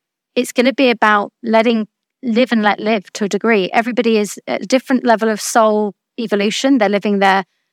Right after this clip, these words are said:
lives differently with their own experiences to work through. And there's gonna be many different belief changes in ourselves as well. Be prepared even in a year's time. You might think that you've kind of got to a certain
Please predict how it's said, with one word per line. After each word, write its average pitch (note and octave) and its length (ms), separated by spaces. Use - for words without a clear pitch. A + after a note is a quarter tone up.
lives B3 380
differently A3+ 420
with G#3+ 140
their G#3 160
own A#3 100
experiences A3 760
to A3+ 120
work A3 240
through. F#3 360
And A3+ 240
there's A#3 220
gonna A#3+ 180
be B3 120
many A3+ 400
different G#3 460
belief A3+ 340
changes F3+ 640
in A3+ 120
ourselves A3 500
as F#3 120
well. A3 320
Be A#3 160
prepared A3 480
even G#3+ 180
in G3+ 120
a G3 40
year's G3+ 300
time. A#3+ 280
You F#3 100
might G#3+ 240
think G#3 200
that - 120
you've G3+ 260
kind G#3 200
of G3 240
got - 220
to A3 100
a G3+ 180
certain G3 460